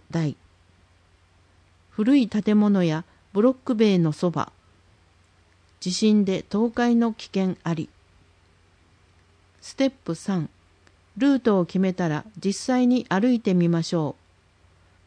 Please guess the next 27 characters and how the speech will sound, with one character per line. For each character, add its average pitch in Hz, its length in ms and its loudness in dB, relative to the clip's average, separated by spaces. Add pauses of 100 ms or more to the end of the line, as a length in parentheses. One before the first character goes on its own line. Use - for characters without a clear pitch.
複 - 240 -6
数 240 280 0
の 190 160 4
ル 226 180 0
ー 214 40 -2
ト 185 180 0
を 170 60 2
見 220 160 0
て 220 140 0
お 180 80 0
く - 160 -12
と、 - 200 -6 (260)
い 226 100 0
ざ 262 160 0
と 208 140 0
い 190 100 2
う 190 100 0
時 185 280 -4
に 165 120 0
も 156 300 -4
安 180 180 -2
心 190 320 -2
で 175 140 -4
す。 - 200 -18 (1500)
ス - 140 -20
テ 240 120 2
ッ 233 60 -4